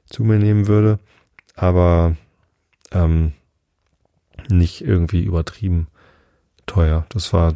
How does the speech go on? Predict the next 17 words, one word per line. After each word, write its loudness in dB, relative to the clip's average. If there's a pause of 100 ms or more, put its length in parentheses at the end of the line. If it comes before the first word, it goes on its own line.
äh, -6
erschwinglich. -2
Also -6
ich -8
glaub, -4
fünfzehn -4
Euro 2
für, 0 (600)
für -6
ein 0
ordentliches 0
Mittagessen, -4
also -2
dann 0
auch -2
eine 0
gute 0